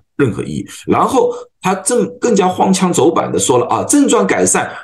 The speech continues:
他只是以体温恢复为标准。我的天哪，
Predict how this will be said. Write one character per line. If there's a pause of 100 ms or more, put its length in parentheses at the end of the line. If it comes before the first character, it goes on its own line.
他
只
是
以
体
温
恢
复
为
标
准。 (1300)
我
的
天
哪，